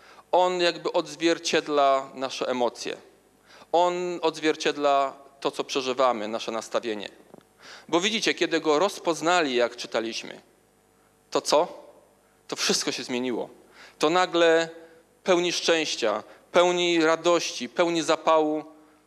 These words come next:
z powrotem wracają do Jerozolimy. Ale oddalając się, idąc z Jerozolimy do Emaus,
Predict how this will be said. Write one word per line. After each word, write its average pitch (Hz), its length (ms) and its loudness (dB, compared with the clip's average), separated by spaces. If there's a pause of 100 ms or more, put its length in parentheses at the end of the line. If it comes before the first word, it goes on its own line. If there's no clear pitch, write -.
(220)
z - 100 -20
powrotem 156 540 2
wracają 131 420 -2
do 127 80 -2
Jerozolimy. 117 680 -4 (360)
Ale 135 220 4
oddalając 135 760 0
się, 98 300 -6 (420)
idąc 135 460 -4 (120)
z 117 180 -14
Jerozolimy 139 600 0
do 139 240 0
Emaus, 117 460 -2